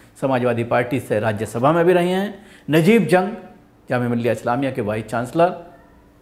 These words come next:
दिल्ली में एलजी रहे हैं, ये तमाम लोग हैं, ये तमाम लोगों का ग्रुप है जो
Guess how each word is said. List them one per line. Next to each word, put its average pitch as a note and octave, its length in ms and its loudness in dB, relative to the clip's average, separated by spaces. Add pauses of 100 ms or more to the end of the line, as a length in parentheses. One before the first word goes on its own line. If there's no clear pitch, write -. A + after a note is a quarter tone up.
(160)
दिल्ली C#3 640 -2 (480)
में C#3+ 460 0 (180)
एलजी B2+ 300 2
रहे F#3+ 200 4
हैं, G3 380 0 (1400)
ये G#3 160 4
तमाम A3+ 420 6
लोग G3 320 4
हैं, B2 440 -6 (200)
ये D#3 180 0
तमाम D#3+ 400 2
लोगों D#3+ 260 4
का C3+ 160 0
ग्रुप A2+ 360 -4
है G#2 180 -4 (460)
जो F#3+ 540 4